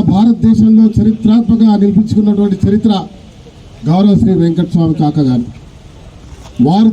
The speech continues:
చేసినటువంటి సంస్కరణ వల్ల ఇలా కార్మికుడు ధైర్యంగా తల ఎత్తుకొని నిలబడి, మాకు రిటైర్ అయిన తర్వాత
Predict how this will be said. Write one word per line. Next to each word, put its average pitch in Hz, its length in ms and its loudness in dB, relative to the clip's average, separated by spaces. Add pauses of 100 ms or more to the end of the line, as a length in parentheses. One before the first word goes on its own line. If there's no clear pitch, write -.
చేసినటువంటి 226 600 2 (420)
సంస్కరణ 233 540 2
వల్ల 226 160 4 (600)
ఇలా 185 140 0 (140)
కార్మికుడు 214 580 2 (200)
ధైర్యంగా 214 540 2 (180)
తల 202 120 0 (100)
ఎత్తుకొని 214 320 0
నిలబడి, 220 360 2 (1600)
మాకు 226 300 2 (600)
రిటైర్ 240 360 2
అయిన 240 120 2 (120)
తర్వాత 233 320 2